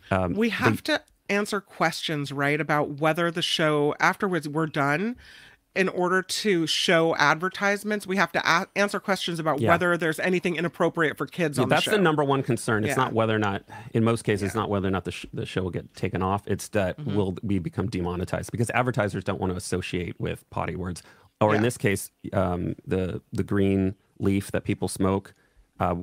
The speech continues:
Speaker 1: we
Speaker 2: Mm-hmm.
Speaker 1: have to stop putting that up on the screen. Otherwise, it completely demonetizes the show. Um,
Speaker 2: Yeah.
Speaker 1: so it, but here's the thing, like, they have all these different categories of what you can and can't say, but the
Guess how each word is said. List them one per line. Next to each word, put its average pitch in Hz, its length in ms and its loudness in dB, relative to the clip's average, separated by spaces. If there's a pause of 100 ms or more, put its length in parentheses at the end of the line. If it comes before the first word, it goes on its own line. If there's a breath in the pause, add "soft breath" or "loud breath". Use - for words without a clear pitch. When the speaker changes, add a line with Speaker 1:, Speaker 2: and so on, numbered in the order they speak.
(200)
Speaker 1:
we 165 80 -6
Speaker 2:
Mm-hmm. 101 180 0
Speaker 1:
have 92 240 0
to 95 160 -2
stop - 400 -4
putting 92 220 -2
that 92 120 -2
up - 120 -6
on 90 80 -4
the 92 80 -8
screen. 95 220 0
Otherwise, 90 360 -4
it - 220 -12
completely 87 360 -4
demonetizes 87 680 -8
the - 80 -8
show. 82 280 -8 (420 soft breath)
Um, 87 120 2 (100)
Speaker 2:
Yeah. - 60 -6
Speaker 1:
so - 240 -4
it, 120 160 0 (360 soft breath)
but 147 180 4
here's 147 220 0
the 107 80 -8
thing, 101 320 -2
like, 95 260 -4
they 117 100 2
have 127 200 2
all 107 80 2
these 92 160 -2
different - 220 -4
categories 101 460 0
of 92 60 -4
what 82 80 -6
you 87 60 -10
can 98 200 -2
and 92 80 0
can't 90 260 -6
say, 120 260 -2 (360 soft breath)
but 110 140 2
the 117 100 -2